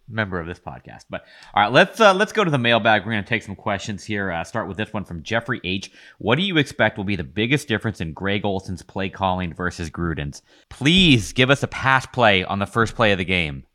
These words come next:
Play action, go deep to Ruggs, something, I don't know. Just don't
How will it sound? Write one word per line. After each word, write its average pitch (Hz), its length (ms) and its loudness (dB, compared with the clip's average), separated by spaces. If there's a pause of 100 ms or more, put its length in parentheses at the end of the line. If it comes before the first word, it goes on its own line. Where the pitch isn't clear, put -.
(300)
Play 175 260 6
action, 156 440 4
go 151 140 4
deep 151 300 -4
to 139 80 -4
Ruggs, 123 380 2
something, 127 280 -2
I 117 140 6
don't 98 80 -4
know. 85 140 -4 (260)
Just 127 300 -2
don't 156 360 4